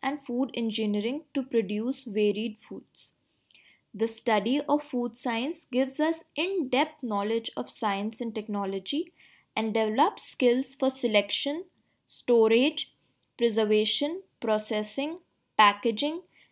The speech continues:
distribution of safe, nutritious, wholesome, desirable, as well as affordable foods. Another significant aspect of food technology is to save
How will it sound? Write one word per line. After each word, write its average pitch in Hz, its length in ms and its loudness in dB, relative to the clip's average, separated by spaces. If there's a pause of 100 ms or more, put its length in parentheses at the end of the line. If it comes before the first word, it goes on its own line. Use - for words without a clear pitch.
(100)
distribution 226 840 0
of 285 120 -2
safe, 254 580 4
nutritious, 226 1000 -4 (200)
wholesome, 254 680 2
desirable, 208 800 0 (440)
as 254 280 6
well 220 260 0
as 240 220 2
affordable 208 720 -4
foods. - 460 -8 (800)
Another 247 460 0
significant 277 760 -2 (120)
aspect 233 580 -2
of 294 160 -2
food 330 260 0
technology 226 880 0
is - 160 4
to 311 160 -4
save 262 520 4